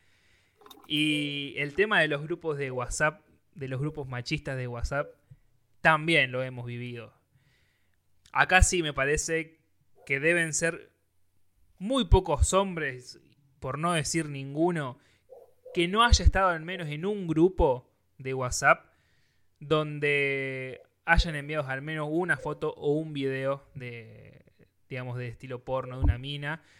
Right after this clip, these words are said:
Y ni siquiera del estilo porno. A veces, a veces son capturas de, de historias de mejores amigos, de, de, de, de pibas, eh, que capaz que se sacan alguna nude o lo que sea, en grupos.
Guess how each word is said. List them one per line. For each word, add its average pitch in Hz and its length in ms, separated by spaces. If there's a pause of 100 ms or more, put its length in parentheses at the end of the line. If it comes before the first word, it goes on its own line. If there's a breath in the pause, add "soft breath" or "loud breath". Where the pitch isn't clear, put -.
Y 175 120
ni 196 100
siquiera 311 340
del 165 100
estilo 190 360
porno. 120 540
A 135 140
veces, 233 720 (640)
a 139 180
veces 190 640 (340)
son 170 460 (160)
capturas 147 760
de, 127 840
de 135 200
historias 156 420
de 131 80
mejores 127 320
amigos, 143 560 (140)
de, 127 460
de, 123 200 (480)
de, 127 180
de 135 180
pibas, 151 640 (520 loud breath)
eh, 113 880
que 123 80
capaz 120 280
que 143 100
se 139 100
sacan 131 300
alguna 135 360
nude 180 480
o 135 80
lo 135 100
que 135 100
sea, 131 300
en 151 200
grupos. 151 680